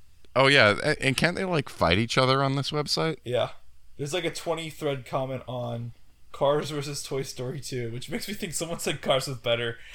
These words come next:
Speaker 2: <laughs> at one point, and it just got tense. But
Speaker 1: Well,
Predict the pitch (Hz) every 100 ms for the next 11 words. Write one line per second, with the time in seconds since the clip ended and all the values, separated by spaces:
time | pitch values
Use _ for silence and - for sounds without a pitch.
0 | - - - - - - 143 127 151 185
1 | 160 - 180 - - 156 - 156 - 147
2 | - - - 131 120 - - - - -
3 | - - - - 92 104 107